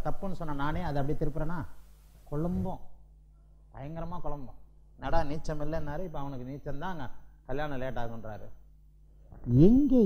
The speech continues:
எதை பொருத்தி பார்க்கறதுன்றதுல தான் உங்களுடைய அனுபவம் இங்கே வருது. அவர் பொதுவாக இந்த ஜாதக பலனை சொல்லும் போது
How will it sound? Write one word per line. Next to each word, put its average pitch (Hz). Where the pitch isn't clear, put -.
எதை 185
பொருத்தி 190
பார்க்கறதுன்றதுல 151
தான் 220
உங்களுடைய 135
அனுபவம் 135
இங்கே 104
வருது. 104
அவர் 135
பொதுவாக 254
இந்த 143
ஜாதக 185
பலனை 143
சொல்லும் 135
போது 117